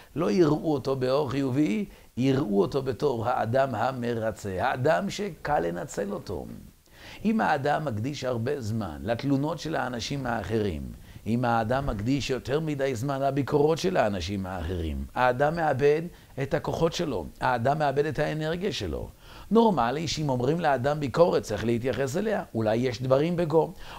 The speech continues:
אולי אומר הביקורת הוא אדם מתוסכל, מאוכזב, ויש לו מערכת חשיבה מעוותת, ואין להקשיב לביקורת שלו.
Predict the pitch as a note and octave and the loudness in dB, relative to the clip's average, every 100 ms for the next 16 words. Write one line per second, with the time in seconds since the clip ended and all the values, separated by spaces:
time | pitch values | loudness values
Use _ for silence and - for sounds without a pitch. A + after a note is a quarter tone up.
0 | - D3+ F3+ A3 D#3 F3+ F3 C3+ C3 E3+ | 2 6 6 4 2 2 0 -2 -2 0
1 | F#3 C3+ C#3 A#2 C3+ D#3 D3+ A#2 C#3 - | 0 -2 -2 0 2 0 -2 -6 -6 -4
2 | C#3 D3+ D#3+ C#3 A#2+ G#2 C#3 D3+ C3 C#3+ | 0 0 0 -2 -2 0 0 0 -2 -2
3 | E3 C3+ C#3+ D3+ D#3+ C3+ - A#2+ C3+ D#3 | -2 -2 -2 -4 -6 -8 -8 -2 0 0
4 | C#3+ A2+ D#3 D#3+ C#3 A#2 D3 E3+ F3 D3+ | -2 -2 -2 -2 -4 -4 -4 -2 -2 -2
5 | - C4 A#3+ D#3 A2+ A#2 G#2 F2+ F2+ C#2 | -2 -2 0 -2 2 2 2 -2 -4 -4
6 | B1+ | -6